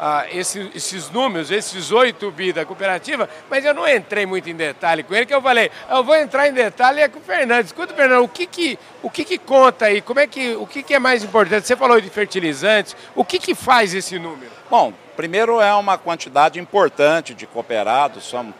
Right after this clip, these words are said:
Speaker 2: trinta e oito mil cooperados, depois uma capilaridade, forma de atuar, agir,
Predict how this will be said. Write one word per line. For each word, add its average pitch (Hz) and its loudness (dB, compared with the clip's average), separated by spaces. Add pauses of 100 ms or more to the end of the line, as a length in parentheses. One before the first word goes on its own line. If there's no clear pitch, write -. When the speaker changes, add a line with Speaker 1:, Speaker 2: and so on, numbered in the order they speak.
(140)
Speaker 2:
trinta 147 -8
e 139 0
oito 131 -2
mil 135 -6 (380)
cooperados, 123 0
depois 151 -4
uma 147 -2
capilaridade, 143 2
forma 151 2
de 113 -6
atuar, 123 2
agir, 143 -4